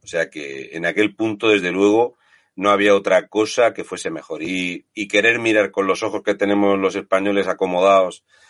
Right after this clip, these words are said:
eh, en, en dos mil veinte, en dos mil veintidós, para juzgar las decisiones que se tomaron hace tantos años,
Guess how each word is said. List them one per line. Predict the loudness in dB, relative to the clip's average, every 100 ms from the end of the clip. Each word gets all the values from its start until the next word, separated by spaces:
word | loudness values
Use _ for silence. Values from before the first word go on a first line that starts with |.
| _ _ -2
eh, | 2 4 4 2 0 -4
en, | -4 -6 -6 -6 -6 -10 -20 -10
en | -2
dos | -2 0
mil | 0
veinte, | 0 0 -2 -4
en |
dos | -2
mil | 0
veintidós, | 0 0 0 2 2 2 -6 _ _ _ _ _ _
para | 2 2 2
juzgar | -4 -6 2 2 2
las | -4 0 0
decisiones | -2 -8 -6 -4
que | -6
se | -4
tomaron | 0 2 2 0 -8 _ _ _ _ _ _
hace | -4 -2 -2 -4 -2
tantos | 0 -2 0 -2
años, | -2 0 -2 -4